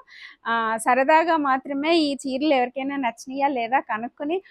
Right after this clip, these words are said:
ఒకవేళ నచ్చలేదు, ఎక్కువ మంది నచ్చలేదు అని ఏమన్నా అంటే, ఆ నచ్చలేని చీరలు తీసుకెళ్ళి, ఆ, వాపస్ చేసి వేరే చీరలు ఏమైనా తీసుకొచ్చుకుని అమ్మవారికి కట్టి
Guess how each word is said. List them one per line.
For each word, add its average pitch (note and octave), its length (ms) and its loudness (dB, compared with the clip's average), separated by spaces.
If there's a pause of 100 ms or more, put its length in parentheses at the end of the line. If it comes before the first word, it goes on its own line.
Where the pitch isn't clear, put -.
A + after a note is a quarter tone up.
(140)
ఒకవేళ C4+ 460 4
నచ్చలేదు, D4+ 420 2
ఎక్కువ D4 320 0
మంది D#4 220 2
నచ్చలేదు C#4+ 520 0
అని D4 200 0
ఏమన్నా C4+ 280 -2
అంటే, C4+ 260 0
ఆ F4 40 6
నచ్చలేని D4+ 480 0
చీరలు D4 400 -2
తీసుకెళ్ళి, D#4 640 -4 (460)
ఆ, A#3 100 6 (520)
వాపస్ C4 440 4
చేసి D4+ 220 -4
వేరే C#4+ 240 2
చీరలు C#4 340 -2
ఏమైనా B3+ 200 0
తీసుకొచ్చుకుని C#4+ 720 -2
అమ్మవారికి C4+ 540 0
కట్టి G4 400 -2